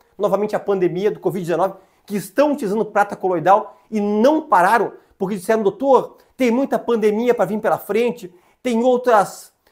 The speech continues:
tem outras, ah, doenças que vão surgir, então eu já estou usando prata coloidal pra me proteger."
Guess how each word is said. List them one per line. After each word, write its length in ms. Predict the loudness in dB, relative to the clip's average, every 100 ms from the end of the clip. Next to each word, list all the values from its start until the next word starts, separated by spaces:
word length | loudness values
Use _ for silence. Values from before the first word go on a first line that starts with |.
| _
tem 180 | -4 2
outras, 680 | 2 2 2 2 0 -8 -6
ah, 240 | 0 0
doenças 500 | 0 2 2 2 -2
que 100 | -6
vão 140 | -4 -4
surgir, 440 | -4 -6 -6 -10 -10
então 220 | -6 -2
eu 60 | -2
já 80 | -2
estou 340 | -4 -4 -2
usando 320 | -2 -2 -4
prata 240 | -2 -4 -2
coloidal 320 | -2 2 2
pra 120 | 0
me 160 | -2 -6
proteger." 800 | -6 -4 -2 0 0 -4 -6